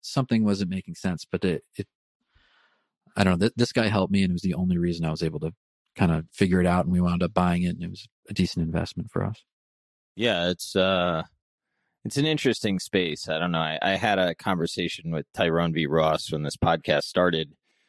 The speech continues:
Speaker 2: and I used to have such a natural aversion to subprime. Um, and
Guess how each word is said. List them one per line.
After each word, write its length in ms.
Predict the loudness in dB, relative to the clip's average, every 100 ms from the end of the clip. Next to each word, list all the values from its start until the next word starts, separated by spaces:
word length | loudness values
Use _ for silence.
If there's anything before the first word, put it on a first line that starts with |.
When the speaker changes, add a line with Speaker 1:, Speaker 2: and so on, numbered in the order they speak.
| _ _ -8
Speaker 2:
and 480 | -6 -4 -2 -2 -2 0
I 80 | 0
used 300 | 0 -2 -4
to 80 |
have 220 | 0 0 0
such 260 | -8 -6
a 40 | -6
natural 440 | -6 -4 -2 0
aversion 600 | 0 2 2 2 -2 -4
to 120 | -6
subprime. 840 | -6 -2 -2 0 0 -2 -6 -10 -16 _ _ _ _ _ -12
Um, 640 | -2 0 0 -4 -10 -14 _ _ _ _ -10
and 640 | -6 -4 -4 -6 -6 -8